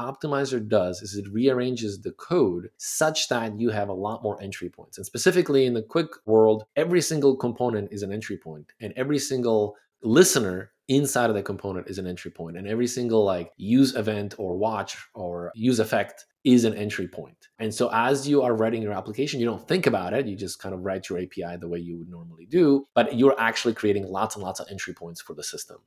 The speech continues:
And these entry points is what allows the bundlers then to have this property so that the system can say like, "Oh, this component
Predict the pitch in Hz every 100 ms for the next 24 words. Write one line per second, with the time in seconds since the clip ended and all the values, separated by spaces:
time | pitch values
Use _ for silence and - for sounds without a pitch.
0 | _ 98 113 123 120 135 143 127 110 101
1 | 95 - _ - 117 127 113 107 110 92
2 | 92 101 98 92 95 92 87 85 - 90
3 | 87 90 - - 98 92 90 87 - 85
4 | - 143 143 110 95 - 90 90 - 127
5 | 104 - 87 95 90 85 135 110 - -
6 | - 143 139 139 135 156 165